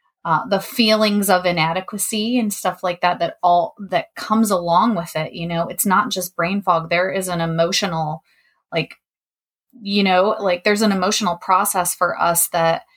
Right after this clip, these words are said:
we go through when we, when our brain is not working correctly. It, it's, it's terrible. I'm so sorry that you had to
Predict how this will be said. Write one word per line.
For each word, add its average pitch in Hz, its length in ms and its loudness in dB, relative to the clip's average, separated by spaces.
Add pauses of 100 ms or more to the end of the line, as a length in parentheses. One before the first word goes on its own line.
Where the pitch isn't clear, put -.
(320)
we 190 260 -4
go 180 220 4
through 170 420 0
when 165 220 0
we, 160 420 -6 (220)
when 202 220 2
our 180 160 4
brain 170 280 2
is 165 120 -4
not 151 200 -2
working 160 380 -4
correctly. - 600 -12 (1400)
It, 190 220 -2
it's, - 340 -2 (340)
it's 170 240 -6
terrible. 180 400 0
I'm 220 200 0
so 226 200 2
sorry 190 400 2
that 170 180 2
you 175 120 -4
had 170 240 -2
to 147 220 -6